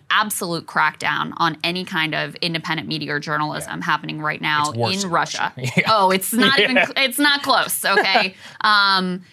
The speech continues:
Speaker 1: so let's go ahead and put this Daily Mail tear sheet up on the screen. Basically, every Western, um, news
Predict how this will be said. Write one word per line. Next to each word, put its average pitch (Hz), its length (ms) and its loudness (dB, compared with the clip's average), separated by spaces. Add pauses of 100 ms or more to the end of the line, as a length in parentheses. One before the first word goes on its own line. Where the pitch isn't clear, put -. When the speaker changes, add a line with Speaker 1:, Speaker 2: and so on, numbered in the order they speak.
(120)
Speaker 1:
so 233 640 2
let's 226 200 0
go 240 80 2
ahead 226 100 2
and 208 60 -6
put 214 100 -4
this 196 140 -4
Daily 180 260 2
Mail 180 340 2
tear 180 260 2
sheet 175 320 -2
up 165 140 2
on 160 120 2
the 151 80 -4
screen. 156 420 -4
Basically, 269 540 0
every 190 680 2
Western, 170 920 2
um, 151 680 2
news 220 440 2